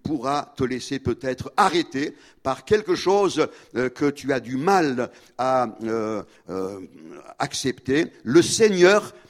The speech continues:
cherchera à te faire aller plus loin, plus loin,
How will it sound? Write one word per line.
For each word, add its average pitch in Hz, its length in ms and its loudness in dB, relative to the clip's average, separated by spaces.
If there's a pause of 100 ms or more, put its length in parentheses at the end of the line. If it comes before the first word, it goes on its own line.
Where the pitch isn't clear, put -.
(260)
cherchera 147 580 0
à 143 60 -6
te 135 120 -6
faire 123 220 -4
aller 131 320 -2 (220)
plus 117 180 0
loin, 107 340 -2 (140)
plus 127 140 -2
loin, 107 260 -4